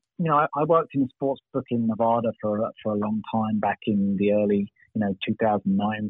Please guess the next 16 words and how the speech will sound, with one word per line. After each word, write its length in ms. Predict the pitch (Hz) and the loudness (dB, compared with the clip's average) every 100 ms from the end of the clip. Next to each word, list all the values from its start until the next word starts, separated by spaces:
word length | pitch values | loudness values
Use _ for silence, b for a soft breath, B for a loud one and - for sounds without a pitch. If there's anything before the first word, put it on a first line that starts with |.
| - | -8
to 80 | 107 | -10
two 60 | 98 110 | -6 -2
thousand 280 | 104 98 95 | -2 -2 -4
fifteen 340 | 98 143 175 160 | -4 -2 -2 2
period. 360 | 107 101 98 98 | 2 4 2 2
And, 160 | 104 B B B | 0 B B B
and 140 | 120 117 | 2 2
what 140 | 120 | 4
we 120 | 127 - | 2 2
found 280 | 123 123 113 | 2 4 4
out 180 | 123 - | 2 2
from 120 | 120 | 2
our 160 | 110 113 | 4 4
learnings 380 | 113 110 110 104 | 4 2 2 2
in 140 | 104 | 2
Nevada 600 | 110 139 190 220 107 101 | 2 4 4 6 4 4